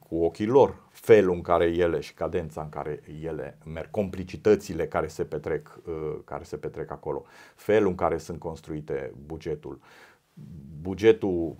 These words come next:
uh, Centrului Municipal de Cultură, care este pe mâna câtorva oameni, până la urmă ajung, care organizează majoritatea evenimentelor din, uh, din oraș. Dar, uh, lucrurile, cred că, pentru majoritatea arădenilor sunt evidente în ceea ce privește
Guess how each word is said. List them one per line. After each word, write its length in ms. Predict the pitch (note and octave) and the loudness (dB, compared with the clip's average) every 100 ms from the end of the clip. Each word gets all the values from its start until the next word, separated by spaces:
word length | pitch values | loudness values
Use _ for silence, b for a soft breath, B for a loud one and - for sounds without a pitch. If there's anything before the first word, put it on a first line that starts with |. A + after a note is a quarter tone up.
| B - | B -14
uh, 140 | F2 E2+ | -10 -8
Centrului 340 | F#2+ F2+ F#2 | -8 -6 -6
Municipal 400 | F2+ F2 - E2+ | -6 -8 -4 -4
de 100 | E2 | -4
Cultură, 380 | - E2 E2+ D#2 | -6 -6 -6 -6
care 200 | D2+ D#2 | -4 -4
este 220 | D#2 - | -4 -6
pe 100 | E2 | -4
mâna 420 | E2+ F2+ D#2+ D#2 - | -4 -2 -2 -4 -10
câtorva 400 | - F2+ E2+ E2 | -4 -2 0 0
oameni, 360 | F2 F2 D#2+ D#2 | 0 0 -4 -6
până 160 | F#2+ | -4
la 100 | E2+ | 0
urmă 300 | E2 E2 D#2+ | 0 0 -2
ajung, 420 | D#2 D#2 E2+ D#2+ - | -6 -6 -8 -12 -10
care 180 | D2+ | -8
organizează 600 | D#2 D2 E2 D#2+ F2 D#2 | -6 -8 -12 -10 -10 -8
majoritatea 760 | E2 D#2 D#2+ D#2 D#2+ D2+ D2+ D2+ B B B B _ | -12 -12 -12 -12 -12 -10 -10 -12 B B B B _
evenimentelor 760 | E2 D#2+ E2+ E2+ E2 D#2+ D#2+ D#2 | -8 -6 -6 -6 -8 -8 -8 -8
din, 320 | E2+ E2 D#2 | -8 -10 -8
uh, 200 | D#2 C#2+ D2+ | -8 -10 -10
din 180 | E2+ | -8
oraș. 300 | E2 D#2 D2+ | -6 -4 -6
Dar, 260 | - G#2 - _ | -2 -2 -2 _
uh, 120 | - F#2 - F#2 A2 | -20 -16 -14 -12 -4
lucrurile, 480 | G#2+ A#2+ B2+ A#2 | -2 -2 0 0
cred 200 | G#2 A#2 | 0 -4
că, 120 | - F#2 | -4 -4
pentru 320 | - F#2+ F#2+ | -2 -4 -4
majoritatea 560 | F2 F2+ F2 F#2+ F#2+ | -4 -4 -4 -4 -4
arădenilor 400 | E2+ E2+ F2+ F#2 | -4 -4 -4 -6
sunt 300 | F2 G2 F2 | -6 -8 -2
evidente 540 | E2+ F2+ F2 F#2 D#2+ D2 | -2 -2 -2 -2 -4 -10
în 80 | D2 | -10
ceea 180 | D2+ | -10
ce 120 | D2 D2+ | -10 -14
privește 560 | D2 D2 C#2+ - D2 | -14 -12 -12 -10 -12